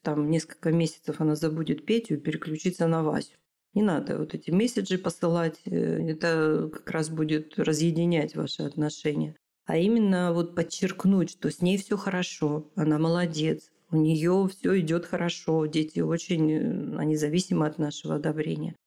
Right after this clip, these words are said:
И в-, вот так вот в конце подвести её к тому, что: "Смотри, солнце, вот всё хорошо, мы можем делать всё, что мы хотим, пока это не мешает окружающим. Но если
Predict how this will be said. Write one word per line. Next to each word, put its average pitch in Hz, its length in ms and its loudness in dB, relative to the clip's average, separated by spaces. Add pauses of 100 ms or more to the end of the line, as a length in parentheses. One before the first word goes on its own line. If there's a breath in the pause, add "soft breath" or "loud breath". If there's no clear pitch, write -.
(240)
И 208 180 4
в-, - 140 -8
вот 175 260 0
так 294 200 -2
вот 233 140 0
в - 80 -20
конце 170 440 2
подвести 160 540 -2
её 165 200 2
к - 60 -10
тому, 180 300 2
что: 262 180 -6
"Смотри, 175 360 0
солнце, 165 480 -2 (340 loud breath)
вот 180 440 0
всё 226 200 0
хорошо, 214 720 0
мы 185 140 6
можем 185 320 2
делать 170 320 2
всё, 180 120 -2
что - 180 -2
мы 160 120 4
хотим, 254 580 2
пока 190 580 -2
это 180 300 0
не 160 120 4
мешает 160 520 0
окружающим. 151 880 -6 (380)
Но 180 140 2
если 202 720 0